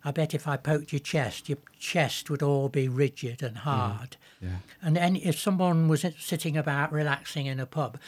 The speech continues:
Speaker 1: and someone walks through the door like that, you'll think, "God, he's tense, isn't he? You know, he's uptight, she's uptight."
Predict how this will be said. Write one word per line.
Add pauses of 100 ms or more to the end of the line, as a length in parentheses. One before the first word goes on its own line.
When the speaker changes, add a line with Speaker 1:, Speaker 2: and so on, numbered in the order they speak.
(100)
Speaker 1:
and
someone
walks
through
the
door
like
that, (340)
you'll
think, (500)
"God,
he's
tense,
isn't
he?
You
know,
he's
uptight,
she's
uptight."